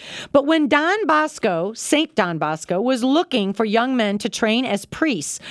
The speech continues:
for his Salesian order, his parish priest suggested Dominic Savio. Dominic organized a group of boys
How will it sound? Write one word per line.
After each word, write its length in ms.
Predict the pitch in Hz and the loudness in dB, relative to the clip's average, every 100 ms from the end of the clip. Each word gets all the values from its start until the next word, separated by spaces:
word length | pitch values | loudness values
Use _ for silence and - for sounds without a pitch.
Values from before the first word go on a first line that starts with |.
| - | -6
for 160 | - 226 | 0 0
his 240 | 214 262 | 0 -2
Salesian 580 | - 240 226 240 233 254 | -2 -2 0 -2 -2 -2
order, 480 | 233 247 220 151 151 - _ - - - - | 0 -2 -2 -4 -8 -10 _ -20 -20 -20 -2
his 200 | 233 - | -2 0
parish 500 | 220 220 285 330 - | -2 0 0 -2 -6
priest 420 | 240 202 190 - | -2 -2 -4 -4
suggested 840 | 214 165 - 175 - - 226 - | -4 -2 -2 -2 -4 -4 -4 -2
Dominic 480 | 170 151 151 165 202 | -2 -2 -2 -4 -6
Savio. 760 | - 240 285 302 165 110 117 - _ - - - | -6 -4 -4 -4 -6 -6 -12 -16 _ -20 -14 -4
Dominic 560 | 165 277 339 392 415 427 453 | 2 2 2 2 0 0 0
organized 540 | 220 214 208 208 208 | 0 2 0 0 -2
a 60 | 208 | -4
group 240 | 180 233 | -2 -2
of 160 | 349 - | -2 -2
boys 440 | 202 180 180 180 | 0 0 0 -2